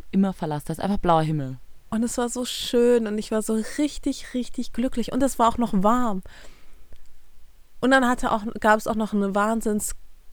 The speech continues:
Speaker 2: großen, geilen Sale. Also ich war einfach nur happy.
Speaker 1: Du so, Sonne, Vitamin D und shoppen.
Speaker 2: Ja, besser geht's doch nicht, oder?
Speaker 1: Das ist schon ziem-, ziemlich Jackpot. Ähm, hast du die Claudi da auch getroffen? Nee, warst du da zusammen
Speaker 2: Natürlich.
Speaker 1: unterwegs,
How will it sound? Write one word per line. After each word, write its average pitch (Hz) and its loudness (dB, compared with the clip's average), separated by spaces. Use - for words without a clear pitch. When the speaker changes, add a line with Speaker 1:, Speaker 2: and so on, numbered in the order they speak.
Speaker 2:
großen, 208 2
geilen 185 4
Sale. 180 0
Also 202 0
ich - -2
war - -2
einfach 208 -4
nur 214 2
happy. - -4
Speaker 1:
Du 220 8
so, 190 10
Sonne, 247 12
Vitamin 202 10
D 226 6
und 320 10
shoppen. 165 8
Speaker 2:
Ja, 403 4
besser 240 2
geht's 262 0
doch 220 2
nicht, 196 -2
oder? 214 0
Speaker 1:
Das 190 -6
ist - -8
schon 190 -6
ziem-, - -8
ziemlich 214 -2
Jackpot. 151 -6
Ähm, 175 4
hast 208 -2
du 285 0
die 247 2
Claudi 214 0
da 196 0
auch 156 -4
getroffen? 190 -8
Nee, 156 -6
warst 156 -6
du 165 -4
da 160 -4
zusammen 214 0
Speaker 2:
Natürlich. 220 -2
Speaker 1:
unterwegs, 196 -4